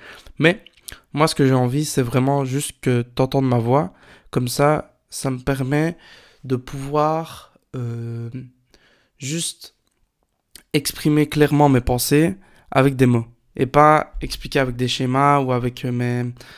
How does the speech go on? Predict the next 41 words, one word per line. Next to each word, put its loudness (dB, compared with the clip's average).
des, -2
avec -2
mes 4
mains 2
ou 2
quoi. -6
Donc -6
ça 4
me 2
force 2
à 0
vraiment 2
pouvoir -2
mieux 2
expliquer. -8
Mais, 4
euh, 0
quand 2
je -2
ferai 2
des 4
podcasts -2
avec -2
des -2
amis 0
plus, -8
un -2
peu -6
plus -16
tard, -2
ben 2
là 6
je, 0
je -4
mettrai -4
les 0
vidéos. -4
Mais -2
là 2
pour -6
l'instant, -2